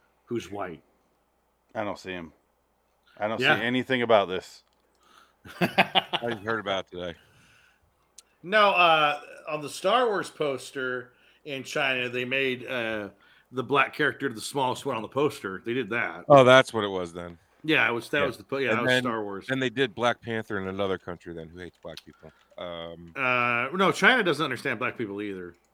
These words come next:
Speaker 2: Well,
Speaker 3: there's
Speaker 2: they got,
Speaker 3: a lot of
Speaker 2: like, six of 'em. Like, yeah.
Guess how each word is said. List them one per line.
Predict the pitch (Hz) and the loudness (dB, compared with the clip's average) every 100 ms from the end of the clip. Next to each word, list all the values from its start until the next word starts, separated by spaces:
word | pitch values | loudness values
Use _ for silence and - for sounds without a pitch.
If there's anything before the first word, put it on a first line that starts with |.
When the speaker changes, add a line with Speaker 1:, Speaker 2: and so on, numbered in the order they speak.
| _ _ _ _ _ _ _ _ _ - | _ _ _ _ _ _ _ _ _ -4
Speaker 2:
Well, | 220 | 0
Speaker 3:
there's | 214 | 4
Speaker 2:
they | |
got, | 220 | 8
Speaker 3:
a | |
lot | 190 | 8
of | 147 | 6
Speaker 2:
like, | - | 2
six | - - 180 - | -12 0 0 0
of | 117 | -4
'em. | 92 85 87 | -4 -6 -8
Like, | 117 110 - _ - _ - | -10 -10 -14 _ -20 _ -4
yeah. | 160 107 90 | 2 2 2